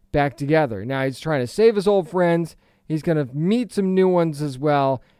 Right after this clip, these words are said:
and some, maybe some new foes as well as he kinda navigates through. Again, Strange Worlds. So Strange Worlds is almost the theme for this week's trailer talk, if you wanna, if you wanna go there, I guess. But, uh, again, if you're a Sonic fan, I think you gotta be excited about this,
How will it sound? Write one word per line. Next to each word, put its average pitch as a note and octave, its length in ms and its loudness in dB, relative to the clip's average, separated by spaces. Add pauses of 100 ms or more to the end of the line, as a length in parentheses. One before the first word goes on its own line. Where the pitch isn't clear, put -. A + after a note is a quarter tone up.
(160)
and D#3+ 240 0
some, D#3+ 140 -4
maybe D#3+ 220 2
some C#3+ 220 -4
new C#3+ 140 0
foes B2+ 460 -2
as A2+ 140 -12
well C#3 200 -2
as A2+ 120 -6
he C3 100 -10
kinda C3 260 -4
navigates B2+ 540 -4
through. C3 360 -2 (360)
Again, G3+ 300 4
Strange A#3+ 460 2
Worlds. G#3 360 4
So F#3+ 160 2
Strange A#3 340 0
Worlds G#3+ 240 2
is F3 80 -2
almost G#3 260 0
the - 80 -2
theme G3 500 -2 (200)
for F#3+ 160 0
this F3+ 200 2
week's F3+ 200 2
trailer F#3+ 320 0
talk, C#3+ 500 0 (280)
if D#3 180 -10
you D#3+ 100 -2
wanna, D#3 240 2
if C#3 280 -4
you D#3 100 -4
wanna D#3+ 240 2 (360)
go E3 200 4
there, A#2+ 240 -2
I G2+ 100 -12
guess. G2 340 -12 (480)
But, G3+ 180 0
uh, G3 140 -8 (180)
again, G3 440 0 (240)
if F3 140 -12
you're E4 100 0
a F#4 60 0
Sonic D#4+ 320 4
fan, A#3+ 180 4
I F#3+ 80 4
think F#3+ 160 -2
you F3+ 120 -2
gotta F#3 140 6
be E3 100 2
excited D3+ 440 0
about A#2 260 -4
this, F#2+ 280 -10